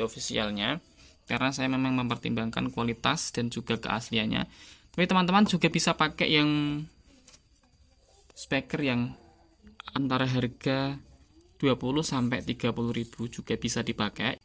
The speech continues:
Yang penting ada jacknya, teman-teman, ya, yang bisa masuk ke sini, yang bisa masuk ke sini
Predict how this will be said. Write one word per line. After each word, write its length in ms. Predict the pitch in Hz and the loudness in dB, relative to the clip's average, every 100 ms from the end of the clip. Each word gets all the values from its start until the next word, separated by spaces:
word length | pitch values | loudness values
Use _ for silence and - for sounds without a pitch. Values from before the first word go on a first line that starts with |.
| - | 0
Yang 180 | 151 143 | 0 2
penting 160 | 180 170 | 4 4
ada 200 | 165 147 | 4 2
jacknya, 440 | - 147 - 156 110 | 4 2 4 4 4
teman-teman, 340 | 110 110 113 113 | 2 -2 0 0
ya, 140 | 107 139 | -2 -2
yang 160 | 131 120 | -2 -2
bisa 340 | 123 127 120 - - - | 0 2 0 -4 -18 -8
masuk 580 | 143 127 131 - - - | 0 2 4 4 2 0
ke 160 | - 147 147 143 | -2 0 0 0
sini, 400 | - 147 120 101 - - - - - - | 0 0 0 -4 -12 -14 -12 -14 -14 -4
yang 100 | 127 127 | -2 0
bisa 240 | 123 127 | 0 2
masuk 400 | 117 113 139 - - | 2 2 0 -2 -6
ke 240 | 131 127 | -4 -2
sini 400 | 127 120 120 - | -2 -2 -4 -8